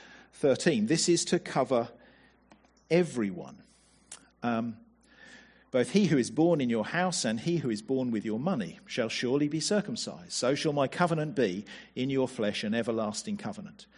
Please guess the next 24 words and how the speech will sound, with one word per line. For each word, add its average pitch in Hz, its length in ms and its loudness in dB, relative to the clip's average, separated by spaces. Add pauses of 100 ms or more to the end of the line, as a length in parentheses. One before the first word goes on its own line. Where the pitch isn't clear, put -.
(200)
Any 135 200 0
uncircumcised 139 880 2
male 151 260 0
who 107 120 -2
is 92 120 -4
not 143 300 0
circumcised 180 720 -2
in 151 60 -6
the 143 80 -6
flesh 147 300 0
of 123 80 -4
his 123 120 -6
foreskin 120 460 -4
shall 110 200 -8
be 107 100 -6
cut - 320 -4
off 151 200 -2
from 127 120 -8
his 117 160 -6
people. - 320 -12
He's 107 200 -12
broken 143 600 0 (720)
my 101 160 -8
covenant." 104 480 -10